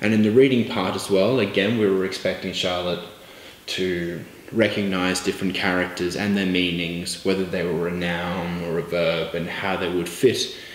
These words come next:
in these reading passages. So this would be called a close. And Charlotte has done very well in that as well. So she's been able to interpret these parts, and also for the reading as well, where she's had to answer a couple of questions. That's also been very good.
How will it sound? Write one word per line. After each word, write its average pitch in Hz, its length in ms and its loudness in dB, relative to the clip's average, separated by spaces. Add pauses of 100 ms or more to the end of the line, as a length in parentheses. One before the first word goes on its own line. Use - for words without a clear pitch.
(140)
in 95 280 0
these 90 360 -2
reading 95 260 4
passages. - 720 0
So 71 360 0
this 87 180 -4
would 80 100 -6
be 85 120 -2
called 82 240 -4
a 80 60 -6
close. 95 840 -2 (920)
And 98 160 2
Charlotte 95 320 4
has 90 80 -6
done 92 160 0
very 92 220 4
well 90 180 0
in 87 140 -2
that 85 160 -4
as 90 160 -2
well. 104 340 4
So 92 220 -2
she's 101 240 -2
been 107 180 0
able 101 300 0
to - 200 -2
interpret 107 720 0 (840)
these 101 180 -2
parts, - 960 -4 (500)
and 113 140 4
also 107 240 2
for 104 140 -2
the 98 100 2
reading 92 380 4
as 90 180 -4
well, 92 300 0
where 92 120 0
she's 85 200 -2
had 92 100 -4
to 85 160 -6
answer 90 240 -6
a 87 60 -4
couple 90 300 -6
of 87 120 -8
questions. 113 480 -2
That's - 160 -8
also 78 260 -6
been 80 180 -6
very 80 260 -4
good. 147 340 2